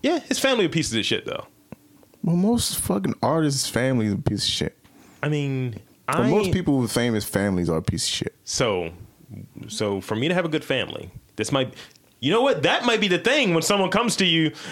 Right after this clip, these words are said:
Speaker 1: like, "Look, you're gonna lose something, but you gain fame. Do you accept? Yes or no?"
Speaker 2: Yes,
Speaker 1: Sure. And then
Speaker 2: I accept.
Speaker 1: everyone's got, like, a shitty family. <laughs>
Speaker 2: I mean, if that was the case, I would be super famous.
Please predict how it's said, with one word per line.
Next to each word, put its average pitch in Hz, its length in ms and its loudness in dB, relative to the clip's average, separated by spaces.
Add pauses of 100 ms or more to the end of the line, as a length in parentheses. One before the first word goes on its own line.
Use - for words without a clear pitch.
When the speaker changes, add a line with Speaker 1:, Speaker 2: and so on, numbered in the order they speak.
Speaker 1:
like, 147 240 4
"Look, 156 400 0 (1120)
you're 113 180 -4
gonna 107 100 -4
lose 131 240 2
something, 85 460 -4 (160)
but 90 180 -10
you 101 60 -6
gain 113 260 0
fame. 92 440 -2 (440)
Do 104 60 -2
you 98 140 -2
accept? 117 420 0
Yes 107 200 -2
or 110 40 -2
no?" 127 340 0
Speaker 2:
Yes, 131 180 2
Speaker 1:
Sure. 254 340 4
And 131 100 2
then 143 80 2
Speaker 2:
I 120 100 0
accept. 214 100 4
Speaker 1:
everyone's 190 260 2
got, 185 120 2
like, 160 80 2
a 151 40 2
shitty 170 300 2
family. 147 380 2 (140)
<laughs> - 120 -6
Speaker 2:
I 143 60 0
mean, 165 140 2
if 135 80 -2
that 175 180 4
was 131 140 2
the 185 100 0
case, 98 520 0 (140)
I 101 60 0
would 87 160 0
be 87 80 -2
super - 280 -4
famous. - 480 -8